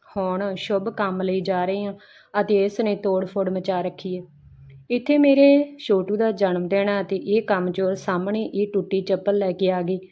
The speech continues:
ਸਿਮਰਨ ਨੇ ਆਪਣੇ ਆਪ ਨੂੰ ਸੰਭਾਲਦੇ ਹੋਏ ਕਿਹਾ, "ਪਰ ਮੰਮੀ ਜੀ, ਮੈਂ ਜਾਣ ਬੁੱਝ ਕੇ ਤਾਂ ਨਹੀਂ ਤੋੜਿਆ। ਇਹ ਕਾਫੀ ਪੁਰਾਣੇ ਹੋ ਗਏ ਸਨ। ਉਸ ਦਿਨ ਮੈਂ ਤੁਹਾਨੂੰ ਕਿਹਾ ਵੀ ਸੀ ਕਿ ਮੰਮੀ ਜੀ ਮੈਨੂੰ ਸੈਂਡਲ ਲੈਣੇ ਨੇ, ਪਰ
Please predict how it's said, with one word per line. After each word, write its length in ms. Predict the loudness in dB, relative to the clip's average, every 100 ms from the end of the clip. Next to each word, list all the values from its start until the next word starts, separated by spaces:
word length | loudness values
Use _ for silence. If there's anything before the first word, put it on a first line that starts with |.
| _ _ _ -20 _ -8
ਸਿਮਰਨ 400 | 0 2 6 6
ਨੇ 140 | 6
ਆਪਣੇ 360 | 4 2 0 2
ਆਪ 200 | 0 -2
ਨੂੰ 120 | -4
ਸੰਭਾਲਦੇ 400 | 0 0 2 0
ਹੋਏ 100 | 0
ਕਿਹਾ, 320 | 0 2 0
"ਪਰ 200 | -2 -2
ਮੰਮੀ 300 | -2 -2 -2
ਜੀ, 320 | -2 -4 -6 -6 0
ਮੈਂ 140 | 0
ਜਾਣ 300 | 2 0 0
ਬੁੱਝ 240 | -2 -4
ਕੇ 140 | -4 -4
ਤਾਂ 120 | -2
ਨਹੀਂ 200 | -2 0
ਤੋੜਿਆ। 280 | 0 -2 -4 -10 _ _ _ _ -2
ਇਹ 120 | 0
ਕਾਫੀ 400 | 2 2 2 0
ਪੁਰਾਣੇ 400 | -4 0 0 0
ਹੋ 140 | -2 -2
ਗਏ 120 | -4
ਸਨ। 260 | -2 -4 -4 -10 _ -20 -20 -6
ਉਸ 200 | -2 -2
ਦਿਨ 200 | -2 0
ਮੈਂ 140 | 0 0
ਤੁਹਾਨੂੰ 460 | 0 -2 -2 -4
ਕਿਹਾ 260 | -2 0 0
ਵੀ 120 | -4
ਸੀ 300 | -6 -8 -8 -14 _ _ _
ਕਿ 80 | 2
ਮੰਮੀ 280 | 2 2 0
ਜੀ 140 | 2
ਮੈਨੂੰ 260 | 2 2 -2
ਸੈਂਡਲ 440 | -4 -4 0 0
ਲੈਣੇ 280 | 0 0 -2
ਨੇ, 120 | -4 -10 -20 -20 -20 _ _ -2
ਪਰ 360 | 0 2 0